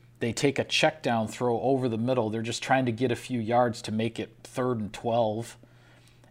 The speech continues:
And Chris Barnes gets called for a helmet hit, and unfortunately then has to leave the game for a concussion evaluation. But then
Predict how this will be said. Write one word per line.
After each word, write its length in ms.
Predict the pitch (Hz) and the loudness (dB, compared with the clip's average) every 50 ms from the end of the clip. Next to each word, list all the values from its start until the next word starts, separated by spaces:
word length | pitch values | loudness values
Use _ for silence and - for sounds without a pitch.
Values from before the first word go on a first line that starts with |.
| _ - | _ 0
And 440 | 123 127 127 127 127 123 113 - - | 4 4 4 4 4 0 -2 -6 -12
Chris 260 | - - 147 131 - | -4 -2 -2 -2 0
Barnes 380 | - - 131 143 143 131 120 - | 2 2 4 4 4 2 0 -4
gets 160 | - 113 - | -6 -8 -8
called 320 | - - 127 123 123 117 - | -4 0 2 2 2 0 0
for 200 | - 135 127 120 | -2 0 0 0
a 60 | 113 | 2
helmet 380 | 107 127 143 151 135 101 - | 4 4 4 4 2 0 -6
hit, 280 | - - 101 80 - - - - | -8 -10 -10 -10 -10 -12 -12 -8
and 120 | 107 110 | -6 -4
unfortunately 680 | 107 98 - - 131 135 127 - - 123 117 113 113 104 | -4 -4 -2 -2 -2 0 0 -2 -4 -4 -2 -2 -2 -2
then 200 | 110 113 110 107 | -2 -2 -2 0
has 240 | 117 113 104 - | 0 -2 -2 -2
to 80 | - 110 | -6 -6
leave 220 | 107 117 113 107 | -4 -4 -4 -4
the 60 | 98 101 | -6 -6
game 240 | - 113 113 113 | -4 -2 -2 -2
for 200 | 110 - 117 113 | -4 -4 -6 -6
a 20 | 107 | -6
concussion 540 | - - 123 113 - 135 139 - - 127 113 | -6 -8 -8 -4 -4 -4 -4 -4 -4 -4 -2
evaluation. 600 | 101 104 104 95 90 92 92 92 - - 104 98 | 0 0 0 -2 -2 -6 -8 -8 -8 -8 -8 -6
But 200 | - 117 95 - | -6 -6 -4 -2
then 220 | 123 120 117 113 | 0 0 0 -2